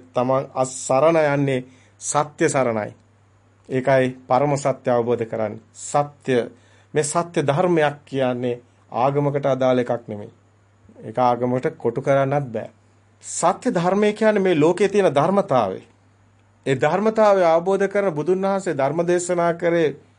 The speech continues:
ජටිලයෝ, නිගණ්ඨයෝ, බ්‍රාහ්මණයෝ ස-, ආගමක් නැහැ. ඒවට ආ-, ආ-, එහෙම කියන්න බෑ.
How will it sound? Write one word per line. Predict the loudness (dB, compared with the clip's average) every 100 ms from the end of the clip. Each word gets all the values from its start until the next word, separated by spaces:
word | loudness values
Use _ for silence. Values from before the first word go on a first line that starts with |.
| _ _ _ _ _
ජටිලයෝ, | -2 0 2 2 4 4
නිගණ්ඨයෝ, | 4 2 2 2 2 2
බ්‍රාහ්මණයෝ | 2 0 0 -2 0 0
ස-, | 0 0 2 2
ආගමක් | 0 0 -2 -2
නැහැ. | -4 -6 -8 _ _ _ _ _ _ -8
ඒවට | -2 0 2
ආ-, | 4 4 2 0
ආ-, | 0 -2 -4 -12 -8
එහෙම | -4 -2 -2
කියන්න | 0 0 0
බෑ. | -2